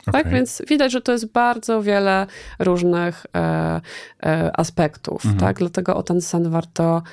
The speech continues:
Speaker 1: e, dbać.
Speaker 2: Mhm. No to teraz, e, co nam pomaga, żeby ten sen był jakościowy, a co nam szkodzi? Czyli
Speaker 1: Mhm.
Speaker 2: czego unikać, e, w kontekście, em, przed pójściem spać?
Speaker 1: Mhm. E,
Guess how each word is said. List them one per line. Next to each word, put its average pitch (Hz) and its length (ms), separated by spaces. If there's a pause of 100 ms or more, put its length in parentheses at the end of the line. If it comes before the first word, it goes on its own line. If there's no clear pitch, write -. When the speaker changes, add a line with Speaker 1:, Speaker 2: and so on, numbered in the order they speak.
(180)
Speaker 1:
e, 156 220
dbać. 160 720
Speaker 2:
Mhm. 104 260 (460)
No 123 80
to 139 100
teraz, 127 480
e, 123 300 (460)
co - 120
nam 170 160
pomaga, 113 680
żeby 123 240
ten 123 160
sen 120 240
był 117 120
jakościowy, 147 760 (100)
a 120 80
co 143 180
nam 139 180
szkodzi? 87 640 (220)
Czyli 220 140
Speaker 1:
Mhm. 98 60
Speaker 2:
czego 185 260
unikać, 110 800
e, 92 200
w - 80
kontekście, - 600 (420)
em, 95 420
przed 120 220
pójściem 95 440
spać? - 580 (200)
Speaker 1:
Mhm. 214 440 (1120)
E, 185 420